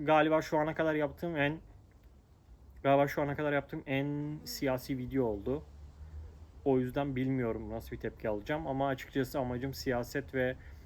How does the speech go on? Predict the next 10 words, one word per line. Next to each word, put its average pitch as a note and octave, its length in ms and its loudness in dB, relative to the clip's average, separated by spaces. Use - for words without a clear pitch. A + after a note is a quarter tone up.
e, A#2+ 80 -2
politika C3+ 480 4
değil. C#3 220 0
Daha C3+ 200 4
çok, D#3 380 2
e, B2 280 0
içinde C#3 380 0
bulunduğumuz C3 520 0
resmi C3 300 -2
çizip, C3 300 -4